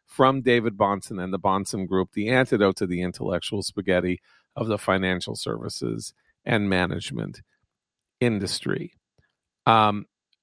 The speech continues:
so, uh, Abe mentioned defund the police, and, um, there's an interesting, uh, craze this week, or over the last couple of weeks, a craze that started really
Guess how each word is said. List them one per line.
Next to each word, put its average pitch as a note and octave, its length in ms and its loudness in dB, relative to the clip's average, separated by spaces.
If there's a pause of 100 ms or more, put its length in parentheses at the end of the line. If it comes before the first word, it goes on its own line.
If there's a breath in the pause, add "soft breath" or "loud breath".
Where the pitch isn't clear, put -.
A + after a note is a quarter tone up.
(360)
so, A#2 760 6 (300)
uh, G#2 460 4 (1120)
Abe C#3+ 180 4
mentioned B2+ 380 -4
defund A#2 360 0
the A2 60 0
police, A2 680 -4 (580 soft breath)
and, G2+ 480 0 (120)
um, E2+ 480 -2 (580)
there's B2+ 220 2
an C3 80 -6
interesting, C3 920 -2
uh, A2 460 0
craze C#3 600 2
this F#2+ 260 -6
week, G2 260 -4
or G#2+ 60 2
over G2 100 0
the G#2+ 60 2
last G2 280 2
couple G2 340 -2
of F#2 60 -8
weeks, F#2+ 320 -6
a G2+ 60 -6
craze A2 400 2
that G#2 180 -4
started C#3 480 2
really G#2 420 -4